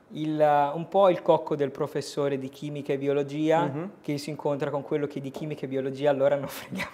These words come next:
Speaker 1: assolutamente
Speaker 2: Sì.
Speaker 1: niente. Infatti salutiamo anche il professor Lotti.
Speaker 2: Sì, sì, sì, esatto.
Speaker 1: E
Speaker 2: Carissimo professor Lotti.
Speaker 1: Eh, da Rimini,
Speaker 2: Mhm.
Speaker 1: il liceo, il liceo classico,
Speaker 2: Mhm.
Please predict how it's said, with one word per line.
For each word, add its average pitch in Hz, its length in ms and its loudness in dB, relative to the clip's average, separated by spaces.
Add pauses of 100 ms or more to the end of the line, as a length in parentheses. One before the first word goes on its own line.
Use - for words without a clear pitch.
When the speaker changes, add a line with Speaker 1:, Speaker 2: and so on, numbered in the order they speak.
Speaker 1:
assolutamente 147 800 -2
Speaker 2:
Sì. 151 60 -6
Speaker 1:
niente. 143 200 -6 (100)
Infatti 147 280 6
salutiamo 135 460 0
anche 127 140 -4
il 123 60 -12
professor 123 520 -6
Lotti. 151 420 -2
Speaker 2:
Sì, 180 220 6
sì, 160 160 0
sì, 147 140 -2
esatto. 123 500 0 (300)
Speaker 1:
E 165 460 4
Speaker 2:
Carissimo 139 500 4
professor 127 500 -6
Lotti. 117 360 -4 (800)
Speaker 1:
Eh, 202 360 -2 (460)
da 190 180 4
Rimini, 151 500 2
Speaker 2:
Mhm. 151 320 -8 (340)
Speaker 1:
il 175 140 -2
liceo, 147 680 4
il 156 80 -4
liceo 160 340 -2
classico, 139 840 -2
Speaker 2:
Mhm. 156 260 -8